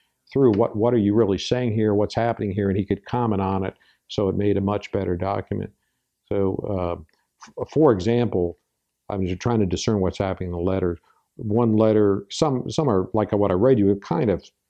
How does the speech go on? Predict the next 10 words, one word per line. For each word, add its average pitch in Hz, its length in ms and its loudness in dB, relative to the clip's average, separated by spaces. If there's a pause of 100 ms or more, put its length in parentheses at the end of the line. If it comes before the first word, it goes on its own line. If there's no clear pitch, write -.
(560)
kind 135 160 -2
of - 80 -6
straightforward 107 640 0
what's 92 160 -2
happening. 98 240 -2
Some 165 260 -2
are 87 160 -2 (420)
more 110 180 0
confusing. 104 580 -2 (640)
Uh, 104 280 2